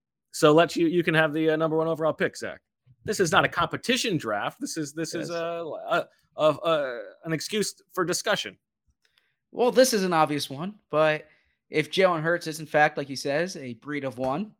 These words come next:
Speaker 2: right? I'm, I'm, uh, I'm, I'm interested in watching Jalen Hurts. This is, I'm running a story now that will go up tomorrow, and it's, it's kind of a combination of Hurts and expectations of the team. But, but basically,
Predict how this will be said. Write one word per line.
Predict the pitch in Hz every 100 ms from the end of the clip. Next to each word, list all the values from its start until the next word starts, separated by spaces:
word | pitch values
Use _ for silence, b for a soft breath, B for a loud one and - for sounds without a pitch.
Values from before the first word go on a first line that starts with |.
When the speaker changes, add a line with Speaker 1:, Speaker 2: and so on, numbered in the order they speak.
| _
Speaker 2:
right? | 135 139 175 143
I'm, | 135 131
I'm, | 139 139 139 139
uh, | 143 139 B B B B _
I'm, | 180 202 165
I'm | 185 214
interested | 247 226 214 214 196
in |
watching | 175 175 175 147
Jalen | 160 143
Hurts. | 135 113 -
This | 135 180 180
is, | 180 175 151 - b b -
I'm | 175
running | 190 190
a | 170
story | - 175 175 165 156 - _ _
now | 151 160 156
that | 147
will | 147 143
go | 156 151
up | -
tomorrow, | 143 135 135 135 131
and | 127 139
it's, | 139 131
it's | - 147
kind | 208
of | 196
a | 151
combination | 196 196 175 170 170 156
of | 139
Hurts | - 175 165 156
and | 147
expectations | 139 147 127 135 131 131
of | 123
the | 123
team. | - 120 117 120 -
But, | 127 - b b _ _
but | 180 -
basically, | 220 233 208 175 170 147